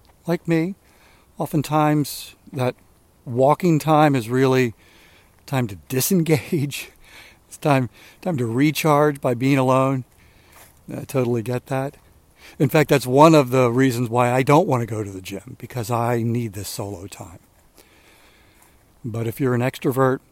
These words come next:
if you want to engage with people, yeah, walking is a great way to do that.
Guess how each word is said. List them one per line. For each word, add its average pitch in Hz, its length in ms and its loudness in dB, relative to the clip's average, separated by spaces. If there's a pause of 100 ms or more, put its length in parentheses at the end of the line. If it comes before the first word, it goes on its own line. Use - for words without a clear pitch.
(320)
if 117 200 -14
you 113 340 -4 (720)
want 160 240 -2
to 151 120 -4
engage 135 460 2
with 123 160 -6
people, 123 460 -4 (420)
yeah, 110 160 -6
walking 113 400 -6
is 104 140 -10
a 101 40 -14
great 95 260 -14
way 101 140 -12
to 90 120 -14
do 90 180 -18
that. 85 180 -20